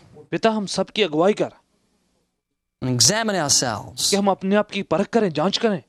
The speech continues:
Speaker 2: and see if we're in the faith.
Speaker 1: क्या कि हम विश्वास में हैं या नहीं।
Speaker 2: Is there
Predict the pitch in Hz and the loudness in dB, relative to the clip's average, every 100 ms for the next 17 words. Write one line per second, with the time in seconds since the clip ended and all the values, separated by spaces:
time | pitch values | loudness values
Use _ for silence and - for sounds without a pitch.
0 | 117 - 196 175 160 190 190 151 120 - | 0 2 2 0 0 0 0 -2 -2 -2
1 | 110 - - - - 220 220 202 208 190 | -4 -6 -16 -8 -2 0 0 0 0 -2
2 | 135 139 127 127 175 226 247 247 233 175 | -4 -4 0 0 0 0 2 2 2 0
3 | 120 _ _ _ _ _ _ _ _ _ | -4 _ _ _ _ _ _ _ _ _
4 | _ _ _ _ - 160 190 202 | _ _ _ _ -2 0 0 -2